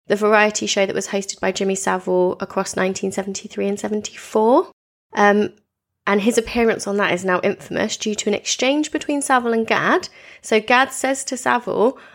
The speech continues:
"I'm looking around the audience, actually, to see if there's anyone I fancy."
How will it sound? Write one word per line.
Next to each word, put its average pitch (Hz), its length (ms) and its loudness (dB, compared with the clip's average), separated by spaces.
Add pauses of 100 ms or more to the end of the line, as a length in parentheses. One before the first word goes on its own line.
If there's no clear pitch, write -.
"I'm 254 100 4
looking 302 300 2
around 269 220 4
the 247 160 -4
audience, 226 440 0
actually, - 380 -4
to 190 100 -6
see 196 140 -2
if 202 100 0
there's 202 140 -2
anyone 196 300 0
I 185 80 -6
fancy." - 880 -4